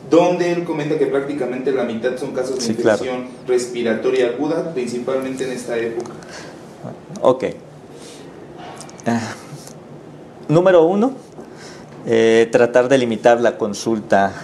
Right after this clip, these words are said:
Speaker 2: externa pediátrica, creo que sí es importante. Pues la, hay que bajar la circulación de gente lo más que se pueda. Número dos, si ya tiene que ir a ver consulta, tiene que tener cubrebocas,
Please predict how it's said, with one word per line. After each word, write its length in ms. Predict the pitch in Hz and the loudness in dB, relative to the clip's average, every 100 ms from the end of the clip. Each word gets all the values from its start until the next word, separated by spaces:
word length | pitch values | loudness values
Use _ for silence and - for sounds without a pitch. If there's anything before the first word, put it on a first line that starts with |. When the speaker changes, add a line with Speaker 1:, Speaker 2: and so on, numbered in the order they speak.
| - | -4
Speaker 2:
externa 460 | 104 - 113 110 | -4 0 0 2
pediátrica, 540 | 107 98 110 127 - 113 | 2 2 2 2 4 4
creo 220 | 110 107 | 2 2
que 100 | 104 | 2
sí 160 | - 101 | 0 0
es 140 | 95 | -2
importante. 560 | 101 92 - - - - - - - - - - - | -4 -6 -6 -8 -8 -14 -16 -20 -18 -18 -16 -14 -4
Pues 100 | 101 | 4
la, 220 | 104 101 | 6 6
hay 140 | 104 | 4
que 100 | 104 | 4
bajar 320 | 104 101 127 120 | 4 6 4 4
la 100 | 110 | 2
circulación 520 | 107 107 104 104 117 | 0 0 0 0 2
de 120 | 110 | 2
gente 320 | - 120 127 | 2 0 2
lo 120 | 113 | 2
más 180 | 101 95 | 2 -2
que 80 | 107 | -4
se 140 | - | -6
pueda. 300 | - 90 78 - - - - - - | -4 -2 -2 -6 -14 -16 -16 -14 -8
Número 320 | - 156 165 156 | 0 6 8 8
dos, 360 | 170 175 - - - - - | 6 6 0 -14 -20 -20 -8
si 240 | - 117 | -4 2
ya 160 | 120 165 | 4 4
tiene 260 | 180 175 | 4 0
que 260 | 175 151 151 | 2 2 4
ir 240 | 151 131 - | 2 0 -2
a 320 | 104 98 98 101 | 2 4 4 6
ver 240 | 120 123 | 6 6
consulta, 680 | 131 117 - 131 127 147 160 - - - - - | 0 -2 0 0 2 2 0 -6 -18 -18 -18 0
tiene 180 | 139 139 | 2 2
que 80 | |
tener 560 | 139 127 127 131 135 - - - | 2 2 4 4 4 2 -8 -18
cubrebocas, 800 | - 117 113 113 - 190 220 - | -2 2 4 6 4 2 -4 -8